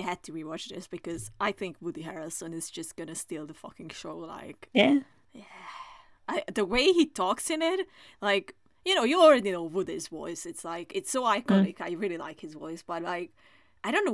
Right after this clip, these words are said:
Speaker 1: what, how he does it, but it, <sighs> it's so good. I can't even,
Speaker 2: I
Speaker 1: I can't even mimic him properly,
Speaker 2: Mm.
Speaker 1: but it was, it was a reference to him. <laughs>
Speaker 2: I see. Yeah.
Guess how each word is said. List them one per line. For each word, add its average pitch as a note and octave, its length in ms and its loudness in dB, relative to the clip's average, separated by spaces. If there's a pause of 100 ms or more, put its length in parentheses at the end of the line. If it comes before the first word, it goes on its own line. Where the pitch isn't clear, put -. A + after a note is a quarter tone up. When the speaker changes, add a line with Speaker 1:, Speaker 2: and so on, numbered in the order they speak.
(140)
Speaker 1:
what, F#3+ 220 0
how B3 380 6
he C#4 160 0
does F3+ 300 -4
it, D4 220 -2
but F#3+ 160 -2
it, F#3+ 120 -2 (560)
<sighs> - 400 -14
it's - 200 -18
so - 60 -14 (120)
good. - 260 -20 (640)
I - 80 0
can't C#4 240 4
even, F3 260 -4
Speaker 2:
I A#3+ 60 12
Speaker 1:
I - 320 6
can't D#3 200 -6
even D3+ 360 -14
mimic D3 320 -12
him D#3 180 -18 (260)
properly, D#3 380 -14
Speaker 2:
Mm. D#3 220 6
Speaker 1:
but E3 140 -12 (280)
it F#3+ 160 -8
was, F#3 220 -10
it F3+ 80 -6
was F#3 160 -8
a - 20 -8
reference F3 460 -10
to C#3+ 100 -14
him. D#3+ 220 -16 (340)
<laughs> - 340 -2
Speaker 2:
I E3 120 6
see. D#3+ 340 10 (380)
Yeah. D#3+ 180 12